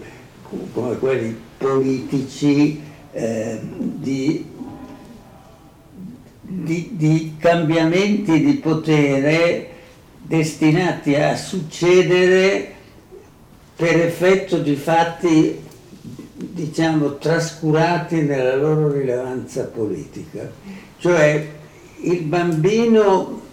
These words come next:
eh, il bambino profilato,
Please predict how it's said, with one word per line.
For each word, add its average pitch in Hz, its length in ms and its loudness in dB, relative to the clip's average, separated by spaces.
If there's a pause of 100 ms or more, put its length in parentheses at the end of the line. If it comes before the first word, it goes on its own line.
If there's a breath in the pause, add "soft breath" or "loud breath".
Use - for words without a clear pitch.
(600 loud breath)
eh, 151 580 2
il 165 220 -2
bambino 170 800 2
profilato, 139 1200 0